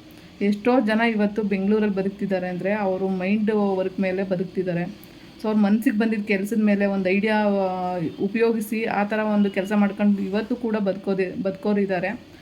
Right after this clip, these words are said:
So, ಇವಾಗ ಮಿಕ್ಸಿ ರಿಪೇರಿ ಮಾಡೋರು, ಆ, ಛತ್ರಿ ರಿಪೇರಿ ಮಾಡೋರು, ಅವರೆಲ್ಲ ಏನು ಓದ್ಬಿಟ್ಟು ಏನು ಕೆಲಸ ಮಾಡಲ್ಲ.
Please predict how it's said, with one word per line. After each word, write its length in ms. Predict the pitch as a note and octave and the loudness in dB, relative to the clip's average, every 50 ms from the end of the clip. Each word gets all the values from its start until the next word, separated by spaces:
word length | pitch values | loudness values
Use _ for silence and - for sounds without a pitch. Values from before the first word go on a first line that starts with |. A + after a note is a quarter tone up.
| - - - - - - - - - - | -20 -20 -20 -20 -20 -20 -20 -16 -8 -4
So, 220 | G#3 G3 G3+ G3+ | -2 0 2 2
ಇವಾಗ 160 | G3+ G3+ G3+ | 2 2 4
ಮಿಕ್ಸಿ 340 | G3+ G#3 G#3 G#3 - B3 A#3+ | 4 4 4 4 2 0 0
ರಿಪೇರಿ 260 | A#3 A3 G#3+ A3+ A3 | 2 2 2 2 2
ಮಾಡೋರು, 680 | A3 G#3+ G3+ G3+ G#3 G3+ G3+ G3+ G3+ G3 G3 G3 F#3+ F#3+ | 4 4 4 6 6 4 4 2 0 0 -2 -2 -4 -2
ಆ, 80 | G3+ G3 F#3+ F#3 F#3 F#3 F#3 F3+ G3 G3+ - - - - - - | -2 -2 -2 -2 -4 -4 -4 -6 -6 -8 -12 -16 -20 -14 -6 -2
ಛತ್ರಿ 240 | G#3+ G3 G3 A3 A3+ | 0 0 0 0 0
ರಿಪೇರಿ 320 | A3 A3 G3+ G3+ G#3+ A3 | 0 0 0 2 2 2
ಮಾಡೋರು, 500 | A3+ G#3+ G3+ G3 G3 G3+ G3+ G3+ G3+ G3+ | 4 4 2 2 2 2 2 2 2 2
ಅವರೆಲ್ಲ 340 | F#3+ F#3+ G3 G3+ G3+ G3 G#3 | 2 2 4 4 4 4 4
ಏನು 340 | G#3+ G#3 G#3 G#3 G#3 G#3 G3 | 2 2 4 4 4 4 4
ಓದ್ಬಿಟ್ಟು 460 | F#3+ F#3+ G3+ G#3+ G3+ G3 A3+ A3 G#3 G#3 | 4 2 2 2 0 0 -2 0 0 2
ಏನು 120 | G3+ G3+ | 2 2
ಕೆಲಸ 200 | G3+ F3+ G3 A3 G#3 | 0 0 0 2 4
ಮಾಡಲ್ಲ. 320 | G#3 G3 F#3+ F#3 F3+ F3+ | 4 4 4 2 -2 -2